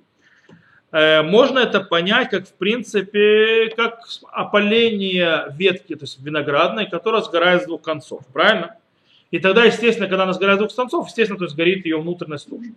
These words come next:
да? А можно снова намёк на нимшаль, то есть на то, что хочет повествовать аллегория, как объясняет Радак. Он объясняет, что это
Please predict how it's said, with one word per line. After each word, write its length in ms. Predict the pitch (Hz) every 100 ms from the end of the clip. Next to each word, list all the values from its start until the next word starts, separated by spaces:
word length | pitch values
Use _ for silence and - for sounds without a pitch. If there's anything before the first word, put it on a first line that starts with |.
| -
да? 280 | 170 214 - - - - _ _ _ - - _ - -
А 120 | 151
можно 680 | 202 320 254 240 247 - - _ -
снова 500 | - 185 220 233 208
намёк 560 | 180 170 185 202 -
на 420 | 170 160 170 - - _ _ _ _ _ _
нимшаль, 500 | 180 202 190 220 147
то 80 | -
есть 120 | -
на 60 | 143
то, 100 | 175
что 220 | 185 160
хочет 320 | - 196 -
повествовать 520 | 180 170 - 190 180
аллегория, 680 | 165 135 113 107 120 190 - _ _
как 160 | - 190
объясняет 500 | 190 180 185 196 190
Радак. 460 | 180 151 117 - _ _ _ _ _ -
Он 180 | 254 330
объясняет, 480 | 202 196 220 285 -
что 260 | - -
это 460 | 226 247 240 233